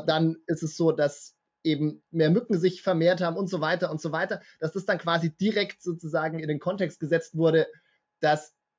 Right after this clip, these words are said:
Gott sozusagen als mächtig, als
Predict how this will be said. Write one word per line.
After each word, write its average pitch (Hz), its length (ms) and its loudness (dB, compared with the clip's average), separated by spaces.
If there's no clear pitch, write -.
Gott 180 240 2
sozusagen 156 420 -4
als 139 180 -8
mächtig, 185 720 -4
als - 320 -4